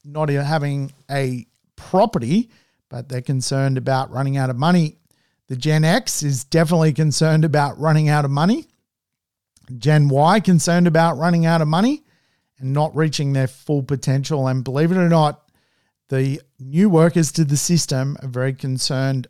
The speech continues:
about not being able to ever own a home. And of course, Gen Alpha is an, uh, generation which is suggested to end up being one of the biggest generations to ever live. Uh, if we think about,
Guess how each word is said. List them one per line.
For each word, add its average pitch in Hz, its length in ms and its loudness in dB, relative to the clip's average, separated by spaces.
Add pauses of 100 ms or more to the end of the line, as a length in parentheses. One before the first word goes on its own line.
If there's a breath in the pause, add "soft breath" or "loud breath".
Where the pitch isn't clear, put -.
about 131 520 -6
not 131 200 -6
being 135 200 -6
able 127 280 -4
to - 200 -8
ever 127 200 -6
own 123 420 -4
a 123 140 -8
home. 113 520 -8 (460 soft breath)
And 185 80 -2
of 185 100 0
course, 226 260 2
Gen 247 240 2
Alpha 190 640 2 (100)
is 175 560 2
an, 160 300 -4
uh, 151 560 -4
generation 180 760 2
which 156 300 -4
is 147 180 -2
suggested 156 800 -4
to 143 140 -6
end 156 280 -2
up 151 320 -4
being 143 480 -6
one 147 180 -4
of 139 160 -6
the 131 60 -8
biggest 160 380 -2
generations 147 800 0
to 143 160 -2
ever 160 220 2
live. 214 400 2 (760 loud breath)
Uh, 151 400 0 (140)
if 160 200 -4
we 160 140 -2
think 170 280 -4
about, 147 420 0